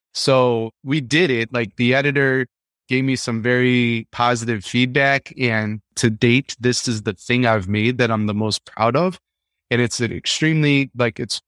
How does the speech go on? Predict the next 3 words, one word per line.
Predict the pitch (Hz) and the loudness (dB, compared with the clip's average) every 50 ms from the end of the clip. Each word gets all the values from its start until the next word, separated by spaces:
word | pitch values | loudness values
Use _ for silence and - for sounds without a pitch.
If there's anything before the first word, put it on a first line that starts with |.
| _ | _
well-researched, | - 135 143 147 156 143 123 127 139 156 - - 165 160 165 156 - - - | 0 2 4 4 4 4 2 2 2 2 0 0 0 0 0 -2 -4 -4 -2
but | 127 113 - | -4 -4 -4
conversational | - - 127 127 131 131 127 120 - - 113 117 123 - - - 165 165 165 170 160 | -2 -2 0 0 2 2 0 0 2 2 2 2 2 2 0 -4 -4 -6 -8 -10 -14